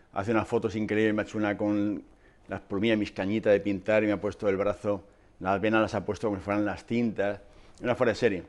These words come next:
Y entonces, bueno, pues he hecho estos currículum plastificados ya y tal, más bonitos, <clears throat> preparándolos sobre todo para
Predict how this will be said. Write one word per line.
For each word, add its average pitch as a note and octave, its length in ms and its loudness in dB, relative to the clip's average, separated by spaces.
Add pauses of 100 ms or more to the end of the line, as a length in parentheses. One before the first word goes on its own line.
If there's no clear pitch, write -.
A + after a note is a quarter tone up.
(420)
Y G#2 80 0
entonces, A2+ 260 4
bueno, A#2+ 220 2
pues G#2 240 -2
he A2 40 -2
hecho A#2 220 -4
estos A2 160 -4
currículum G#2+ 320 -4
plastificados G#2 640 2
ya A2+ 160 4
y G#2+ 60 2
tal, B2 180 0
más G2+ 160 0
bonitos, B2+ 300 0
<clears throat> - 20 -10
preparándolos G2+ 440 -4
sobre G#2 160 -4
todo G#2 220 -4
para G2+ 320 -2